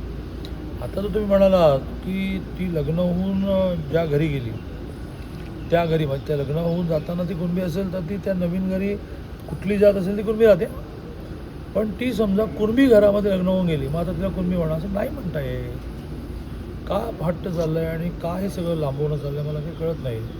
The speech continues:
त्यामुळे जी जी कुठली कायद्याच्या चौकटीत बसणारी मागणी असेल, अठ्ठावन्न लाख दाखले नव्याने क्रिएट केले सरकारने, त्यातल्या अठ्ठावन्न लाख नोंदी सापडल्या, दहा लाख लोकांनी सर्टिफिकेट घेतली, multiply by टेन, म्हणजे एक कोटी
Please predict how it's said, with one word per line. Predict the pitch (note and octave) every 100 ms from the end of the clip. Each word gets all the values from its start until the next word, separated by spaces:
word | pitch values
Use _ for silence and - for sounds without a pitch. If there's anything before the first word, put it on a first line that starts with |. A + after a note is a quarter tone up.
| - - - - - -
त्यामुळे | D#3 F#3 G3+
जी | A#2+ B2+ D#3
जी | E3+ B3
कुठली | - F3+ F#3 G3
कायद्याच्या | E3 C#3 C3 F3 F#3
चौकटीत | F#3 D#3+ C#3+ E3 E3 E3+
बसणारी | D3+ C#3 C#3+ D3+ D#3
मागणी | D3 B2 C3
असेल, | B2+ A#2 C#3 D3 E3 F3+ - - - - - - -
अठ्ठावन्न | - - D3+ E3+ E3+
लाख | D#3+ D3+ E3
दाखले | D#3+ C#3 - D3+
नव्याने | D#3+ C#3+ C#3+ D3+ E3 D#3 - - -
क्रिएट | D3 D#3 -
केले | C#3
सरकारने, | - A#2+ A2+ A2 A2+ B2 E3 - - - - - -
त्यातल्या | - - D3
अठ्ठावन्न | - - D#3 D#3+
लाख | D#3+
नोंदी | D#3 D#3 D3+ E3+
सापडल्या, | D3+ C3 C#3 E3+
दहा | C#3+ C#3
लाख | E3+
लोकांनी | F3 E3+ G3+
सर्टिफिकेट | E3+ D3+ G3+ G#3+
घेतली, | D#3+ D#3 G3
multiply | F3 D#3+ F3 F#3+
by | F#3 -
टेन, | G#3+
म्हणजे | F3 - - - E3 G3
एक | -
कोटी | G#3 D#3+ A3 G#3+